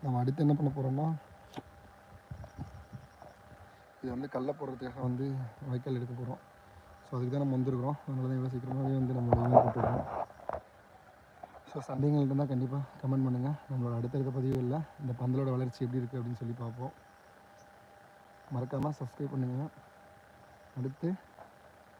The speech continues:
இப்போ இப்படி இருக்கிறது, நாளைக்கு நம்ம வந்து விதைகளோட முளைப்பு இல்லை எப்படி இருக்கு பந்தல்னு பார்க்குறப்போ, இந்த ஏரியாக்கள்ல நம்ம கடலை போடுறதுக்காக எப்படி நம்ம ரெடி பண்ணியிருக்கோம், எப்படி வந்து க-,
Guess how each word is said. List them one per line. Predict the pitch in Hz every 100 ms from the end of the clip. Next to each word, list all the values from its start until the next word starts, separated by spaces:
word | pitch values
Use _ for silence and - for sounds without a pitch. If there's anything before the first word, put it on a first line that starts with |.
| -
இப்போ | 123
இப்படி | 127 143 143
இருக்கிறது, | 143 156 139 190 - - -
நாளைக்கு | 127 143 147 151 156
நம்ம | 143 135 135
வந்து | 131 131 143 147 131 127 123
விதைகளோட | 123 131 131 127 123
முளைப்பு | 127 127 135
இல்லை | 131 120
எப்படி | 123 131
இருக்கு | 123 120
பந்தல்னு | 120 127 127 123
பார்க்குறப்போ, | 120 120 131 160 - - - - - - 135
இந்த | 120 127
ஏரியாக்கள்ல | 135 135 123 123 131 135
நம்ம | 120 113 113 -
கடலை | 120 127
போடுறதுக்காக | 127 123 117 120 127
எப்படி | 117 120
நம்ம | 120
ரெடி | 117 120 123
பண்ணியிருக்கோம், | 117 113 135 170 - - - - - -
எப்படி | 127 139
வந்து | 135 131 131
க-, | 127